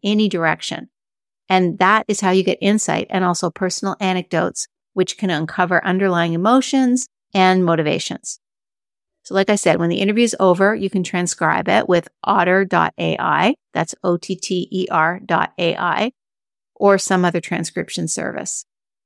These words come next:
If you decide to do a survey rather than an interview, you can do that easily with a similar type of invitation using Google Forms or SurveyMonkey. But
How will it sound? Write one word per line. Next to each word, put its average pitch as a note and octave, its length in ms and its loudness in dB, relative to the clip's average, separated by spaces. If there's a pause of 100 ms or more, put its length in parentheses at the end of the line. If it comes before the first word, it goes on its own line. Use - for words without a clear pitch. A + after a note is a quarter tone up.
(680)
If G#3 140 4
you G#3+ 80 2
decide A#3 420 4
to C#4 80 0
do C4 120 6
a A#3 60 6
survey G3+ 720 2
rather F3+ 280 2
than F#3 160 2
an F3+ 140 0
interview, F3+ 500 -2 (300)
you G3 160 2
can G3 120 2
do G#3+ 200 4
that G3+ 260 2
easily F#3+ 520 0
with E3+ 160 -4
a E3+ 60 -2
similar G#3 400 0
type E3+ 240 -2
of E3+ 120 -4
invitation E3+ 720 -4 (260)
using F#3+ 320 2
Google F#3+ 280 4
Forms F3 500 -2
or F3+ 60 -4
SurveyMonkey. E3 880 -4
But F3+ 240 0